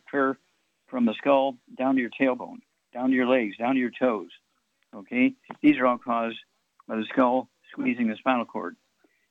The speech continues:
And you have all these diseases, and you're going to, um, uh, medical doctors, you're going to surgeons, you're going to D Os, you're going to chiropractors, uh, you're going to, um, physical therapists, you're doing all this stuff,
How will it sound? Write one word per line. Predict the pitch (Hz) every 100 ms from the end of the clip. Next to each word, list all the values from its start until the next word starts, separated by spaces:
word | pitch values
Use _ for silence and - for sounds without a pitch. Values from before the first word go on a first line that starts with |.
| _
And | 113
you | 107
have | 120
all | 117 180
these | 190 165
diseases, | 151 135 175 120
and | 104
you're | 113 151
going | 147 160 156 135 -
to, | 143 139 139 - - - _ -
um, | 131 127 117 - _ _ _ _ 131
uh, | 120 -
medical | - - - 131 143 123
doctors, | 110 101 95 - 104
you're | 117
going | 127
to | 123 117
surgeons, | 156 135 110 92 98 _ _ _
you're | - 117
going | 135 123
to | 110
D | 107 143 139
Os, | 135 127 101
you're | 104
going | 98 123
to | 117
chiropractors, | - 147 139 113 107 - 92 82 - _ _ _ -
uh, |
you're | 110 113
going | 120 135 123 -
to, | 117 107 104 - 110
um, | 113 104 - _ _ _ _ _ _ _ _ _
physical | 156 143 135 123
therapists, | 170 147 - 107 -
you're | 139
doing | 123 170
all | 165 170
this | 143 -
stuff, | 185 151